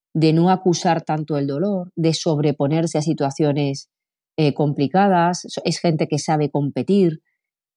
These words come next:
que tiene una fijación con un objetivo y sabe dónde quiere llegar, que tiene un nivel de met-,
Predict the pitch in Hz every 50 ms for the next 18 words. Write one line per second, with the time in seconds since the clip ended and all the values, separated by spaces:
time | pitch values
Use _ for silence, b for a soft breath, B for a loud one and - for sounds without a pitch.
0 | _ - 160 151 - 180 170 170 180 185 185 185 185 185 175 170 170 - - -
1 | 170 147 - - 139 139 - - 180 180 190 196 185 160 143 131 - _ - -
2 | 151 156 170 170 170 160 147 - - - 156 131 175 180 190 170 160 156 151 147
3 | - 165 151 160 165 156 151 151 147 139 - - 147 143 139 127 135 147 196 202
4 | 185 170 165 160 - _ _ _ _ b b b b b b _ _ _ 175 170
5 | 147 180 165 180 185 180 175 170 175 165 160 160 151 147 151 151 -